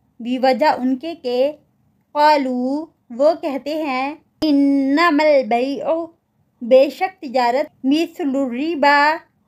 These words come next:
सूद की तरह है, व अहल्लल्लाहुल बैआ, और हलाल कर दिया अल्लाह ने तिजारत को, व हर्रम रिबा, और हराम कर दिया उसने सूद को,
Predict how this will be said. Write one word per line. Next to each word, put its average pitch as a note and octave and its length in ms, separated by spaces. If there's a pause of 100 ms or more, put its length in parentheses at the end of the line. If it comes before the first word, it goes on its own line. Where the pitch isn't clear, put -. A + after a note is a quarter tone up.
(140)
सूद D4 300
की D#4 180
तरह B3+ 420
है, A#3+ 160
व A#3+ 80
अहल्लल्लाहुल C#4+ 1600
बैआ, C4+ 560 (840)
और D#4+ 200 (100)
हलाल D4+ 500
कर C#4+ 220
दिया C4 240
अल्लाह C4+ 320
ने C4 160
तिजारत B3+ 600
को, C4 140 (400)
व C4 260
हर्रम D#4 640
रिबा, C#4 600 (680)
और D4+ 240
हराम C#4+ 560
कर D4+ 180
दिया C4 260
उसने C#4 420
सूद B3 320
को, G#3 260